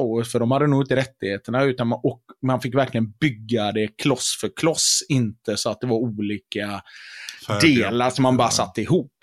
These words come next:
Speaker 1: Det kommer jag ihåg var otroligt häftigt. Men, eh, jag fick ett datatech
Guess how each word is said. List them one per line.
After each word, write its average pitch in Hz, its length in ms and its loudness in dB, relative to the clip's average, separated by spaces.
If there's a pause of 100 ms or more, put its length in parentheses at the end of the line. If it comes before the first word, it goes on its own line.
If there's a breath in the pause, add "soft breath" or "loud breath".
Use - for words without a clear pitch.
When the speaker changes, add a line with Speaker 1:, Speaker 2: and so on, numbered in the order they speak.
(560 loud breath)
Speaker 1:
Det 170 160 6
kommer 151 200 2
jag 131 60 4
ihåg 113 120 2
var 101 220 0 (220)
otroligt 113 760 -2
häftigt. - 380 -8
Men, 160 320 4
eh, 156 200 4
jag 175 120 4
fick 208 140 -2
ett 156 200 0
datatech 123 680 0